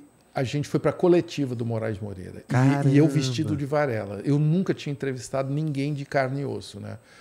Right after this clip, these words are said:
Speaker 1: Ficava só gravando.
Speaker 2: Entendi, vocês gravavam
Speaker 1: A gente
Speaker 2: essas,
Speaker 1: gra-, a
Speaker 2: esses
Speaker 1: gente
Speaker 2: quadros.
Speaker 1: gravava quadros de ficção que era assim, eu falando da economia. Então eu ia pra
Speaker 2: Entendi.
Speaker 1: Avenida Paulista e tinha um terreno cheio de bananeira, eu calculava quanto que custava cada banana.
Speaker 2: Que tava ali,
Speaker 1: É,
Speaker 2: entendi.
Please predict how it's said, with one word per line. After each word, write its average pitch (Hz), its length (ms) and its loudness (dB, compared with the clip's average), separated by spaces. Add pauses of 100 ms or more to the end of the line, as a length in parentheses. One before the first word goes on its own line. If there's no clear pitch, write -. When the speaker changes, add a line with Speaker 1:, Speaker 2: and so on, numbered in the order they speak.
(240)
Speaker 1:
Ficava 127 540 -2
só 135 220 2
gravando. 175 240 6
Speaker 2:
Entendi, 160 260 6
vocês 139 220 2
gravavam 165 580 8
Speaker 1:
A 170 80 8
gente 180 160 6
Speaker 2:
essas, 202 220 8
Speaker 1:
gra-, - 80 -8
a 170 60 2
Speaker 2:
esses 170 160 6
Speaker 1:
gente 233 180 4
Speaker 2:
quadros. 185 320 10
Speaker 1:
gravava 190 380 8
quadros 190 500 6
de 143 100 -6
ficção - 580 -2
que 110 120 -2
era 160 100 2
assim, 143 500 -4 (120)
eu 151 100 2
falando 160 280 0
da 151 80 6
economia. 131 840 -2 (400)
Então 151 340 0
eu 147 100 2
ia 165 160 4
pra 175 140 2
Speaker 2:
Entendi. 117 120 2
Speaker 1:
Avenida 139 220 0
Paulista 123 760 -2 (260)
e 127 100 -8
tinha 156 180 -2
um 151 60 0
terreno 131 520 -2
cheio - 260 0
de 160 60 0
bananeira, 139 760 0
eu 131 120 0
calculava 139 540 2
quanto 208 420 -2
que 175 80 -12
custava 156 400 -4
cada 175 320 -2
banana. 139 600 -2
Speaker 2:
Que 147 80 -4
tava 143 360 4
ali, 139 400 8
Speaker 1:
É, 170 240 10
Speaker 2:
entendi. 156 380 8